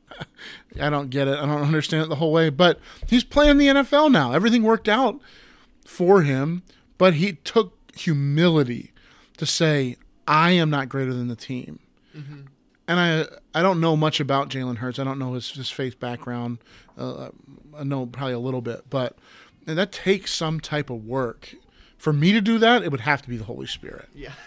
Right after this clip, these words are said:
Speaker 1: I couldn't do that on my own. I am, I got way too much junk to be able to do that on my own. But
Speaker 2: Mm-hmm.
Speaker 1: that, that stuff encourages me. It's, it's, okay, you know what? Power, comfort, control, approval, whatever.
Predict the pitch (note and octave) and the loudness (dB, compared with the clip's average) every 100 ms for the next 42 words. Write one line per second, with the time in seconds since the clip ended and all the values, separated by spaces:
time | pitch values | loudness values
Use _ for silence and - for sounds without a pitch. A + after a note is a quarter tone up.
0 | - D#3 F3+ G3+ E3+ D#3+ D3+ C3+ C3 B2+ | -6 -2 2 2 2 2 0 0 -4 -8
1 | B2 B2 D3+ D3+ C#3+ C3 - - - C#3+ | -8 -2 0 2 0 -2 -8 -20 -8 -4
2 | D3 C#3 C#3+ D3 - D3 B2+ - C#3+ C3+ | -2 0 0 0 0 -2 -2 -4 -2 -2
3 | C3 - - - - - C#3 C3+ B2 B2+ | -4 -12 -20 -20 -20 -10 -4 -2 -2 -2
4 | A#2+ A#2 A#2 A2+ A2+ C#3 - D3 C#3+ B2 | -2 -4 -6 -6 -8 -12 -16 -6 -2 -2
5 | D3+ D3 - - - D#3 E3+ D3 - D#3 | -6 -16 -20 -20 -8 -6 -4 -6 -14 -2
6 | E3+ G3 - E3 D3 B2+ D3+ E3+ C#3+ B2 | 0 0 0 0 0 -6 0 2 2 -4
7 | A#2 B2 B2 C#3 B2+ - F#3 C3+ - - | -6 -6 -6 -6 -8 -8 -8 -8 -10 -8
8 | D3+ D3+ D3 C3 C#3 C#3+ C#3+ C#3+ - C3+ | -8 -2 -2 0 -2 0 -2 -2 -4 -2
9 | C3+ C3+ B2+ D3+ C#3 B2 C3 B2+ - C3 | 0 0 -2 -6 -8 -6 -8 -8 -10 -10
10 | - C3+ B2+ A#2 - - - _ - - | -4 -2 -2 -4 -10 -20 -20 _ -8 -4
11 | E3 D3+ C3 C3 B2 A2+ - _ _ _ | 2 2 2 0 0 -4 -14 _ _ _
12 | _ _ _ _ _ _ - - C#3 D3 | _ _ _ _ _ _ -20 -4 0 2
13 | C3+ B2 | 2 -2